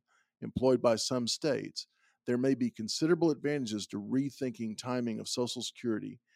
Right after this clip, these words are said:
and retirement plan distributions, depending on where you want to call home. And for those of you undergoing, uh, Roth conversion planning,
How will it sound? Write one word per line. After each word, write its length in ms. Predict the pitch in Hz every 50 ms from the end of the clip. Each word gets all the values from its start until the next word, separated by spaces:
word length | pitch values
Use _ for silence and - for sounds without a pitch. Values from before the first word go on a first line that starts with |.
| _ _ _ -
and 120 | 127 117 110
retirement 540 | 107 - - 131 127 131 127 117 117 107 - -
plan 260 | - 117 117 113 110
distributions, 880 | 107 113 107 - - 107 104 117 113 104 - - 101 98 98 - - - _ _ _ _ _
depending 360 | 107 - - 139 123 117 117
on 160 | 113 110 107 107
where 140 | 107 104
you 160 | 110 110 110 110
want 140 | 110 104
to 40 | 104
call 260 | - - 98 95 90
home. 360 | 87 104 104 98 - - 117 - _ _ _ - - - - -
And 160 | 131 127 -
for 80 | 131 131
those 240 | 135 143 151 131 143
of 100 | 131 135
you 220 | 143 143 143 147
undergoing, 640 | 143 139 135 117 120 135 135 131 131 127 123 123 123
uh, 140 | 123 117 117
Roth 320 | 117 127 131 139 - -
conversion 520 | - 135 127 117 139 143 143 131 139 135
planning, 440 | - - 147 147 147 143 143 143 135